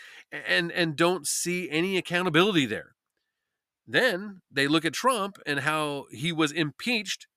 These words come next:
twice, f-, once for a <laughs> phone call to the Ukrainian president about a situation that turned out to be true about the cor-,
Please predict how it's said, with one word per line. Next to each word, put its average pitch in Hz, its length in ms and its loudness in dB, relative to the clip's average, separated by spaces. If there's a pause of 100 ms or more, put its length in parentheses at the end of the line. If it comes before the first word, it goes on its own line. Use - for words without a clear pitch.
(320)
twice, 170 840 2 (760)
f-, - 160 -14 (100)
once 123 440 0
for 165 280 2
a 123 60 0
<laughs> - 0 -
phone 254 360 0
call 123 500 -2 (240)
to 175 140 2
the 156 80 2
Ukrainian 151 480 2
president 175 440 4
about 147 180 2
a 143 40 0
situation 170 480 0
that 131 100 -4
turned 170 240 0
out 165 140 2
to 156 80 -6
be 139 120 -4
true 190 760 0 (600)
about 143 260 0
the 143 100 -4
cor-, - 160 -16